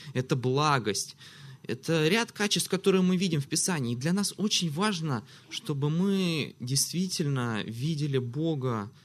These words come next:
таким, к-, какой Он написан через Писание. Ещё один текст из Евангелия от Иоанна, пятая глава, тридцать девятый стих.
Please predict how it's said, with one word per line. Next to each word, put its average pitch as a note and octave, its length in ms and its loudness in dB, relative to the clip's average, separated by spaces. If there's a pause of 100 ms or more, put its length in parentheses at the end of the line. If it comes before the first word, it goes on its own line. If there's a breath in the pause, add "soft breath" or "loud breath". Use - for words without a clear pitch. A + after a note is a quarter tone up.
таким, C#3 320 -2
к-, - 220 -12
какой D3 380 0
Он C#3 60 4
написан C3+ 560 0 (380)
через C#3 260 -2
Писание. C#3 640 2 (2000 loud breath)
Ещё A3 300 4
один D#3 280 4
текст - 520 2 (440 loud breath)
из C3 140 2
Евангелия C3+ 440 8
от C3 120 2
Иоанна, A2 280 4
пятая C#3+ 360 4
глава, C#3 300 4
тридцать B2 360 -2
девятый A#2+ 380 0
стих. - 520 -4